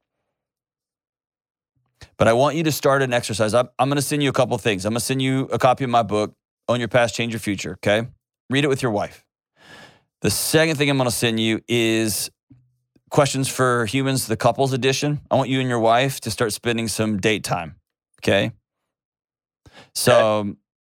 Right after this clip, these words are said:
Speaker 1: intimacy time that's not, doesn't have to be sex related. That's just communication. We're talking again. I'm also gonna send you my buddy Ken Coleman's book, From Paycheck to Purpose. And I want you to read that thing start to finish and start asking yourself some of the bigger questions.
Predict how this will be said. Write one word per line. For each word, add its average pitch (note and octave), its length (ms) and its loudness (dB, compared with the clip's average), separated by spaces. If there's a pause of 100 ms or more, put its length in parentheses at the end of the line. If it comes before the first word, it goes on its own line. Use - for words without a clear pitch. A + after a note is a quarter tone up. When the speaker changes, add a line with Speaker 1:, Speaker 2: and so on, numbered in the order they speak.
(100)
Speaker 1:
intimacy C3+ 580 -2
time B2 300 2
that's A2+ 160 -6
not, C3 300 0
doesn't B2+ 140 -2
have B2 100 0
to - 20 -8
be A2+ 80 -4
sex B2 320 -2
related. G2 340 -2
That's G2+ 240 -2
just - 280 -6 (220)
communication. A2+ 600 -2
We're F2 80 -14
talking A#2+ 540 -2
again. D2 300 -12 (580)
I'm B2 80 4
also C3+ 220 2
gonna D#3 140 0
send D3 140 -2
you C#3+ 80 2
my C3+ 120 4
buddy B2+ 260 0
Ken C3 240 -4
Coleman's A#2+ 420 -2
book, A2+ 240 -2
From G#2+ 160 -4
Paycheck A2 420 -2
to - 80 -10
Purpose. - 580 -4 (460)
And - 300 -4
I - 20 -
want A#2 160 0
you A2+ 80 -4
to A2+ 80 0
read B2+ 200 -2
that C3 120 2
thing B2+ 180 -4
start A2 280 0
to G2+ 80 -4
finish G2+ 360 -4
and - 60 -2
start - 220 0
asking A2+ 340 0
yourself A2 260 0
some G#2+ 140 -4
of G2+ 80 -2
the F#2+ 60 -2
bigger G#2 340 -2
questions. F#2 760 -8